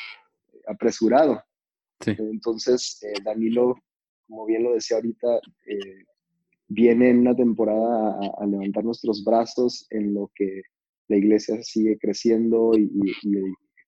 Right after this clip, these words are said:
Speaker 1: y el liderazgo sigue creciendo. Entonces, realmente, ah, era, era la opción, la op-, mejor opción en ese momento y la opción que Dios estaba proveyendo, porque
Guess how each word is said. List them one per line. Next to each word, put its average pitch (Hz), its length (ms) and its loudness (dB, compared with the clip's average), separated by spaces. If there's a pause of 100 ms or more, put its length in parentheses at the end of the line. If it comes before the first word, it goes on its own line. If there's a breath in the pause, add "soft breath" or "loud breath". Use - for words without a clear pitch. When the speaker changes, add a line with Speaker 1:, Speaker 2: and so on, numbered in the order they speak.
(220)
Speaker 1:
y 110 80 4
el 104 60 4
liderazgo 110 440 2
sigue 117 220 2
creciendo. 117 520 2 (460)
Entonces, 117 680 2
realmente, 123 1000 4 (1080)
ah, 107 380 4 (300)
era, 123 600 2
era 117 300 -4
la 117 220 -4
opción, 123 720 0 (300)
la 120 140 -6
op-, 113 160 -8
mejor 131 320 -2
opción 160 240 0
en 151 80 6
ese 143 160 0
momento 123 360 -2
y 123 100 -2
la 120 100 2
opción 117 320 -4
que 165 100 2
Dios 151 180 4
estaba 139 380 0
proveyendo, 117 520 0 (100)
porque 95 300 -14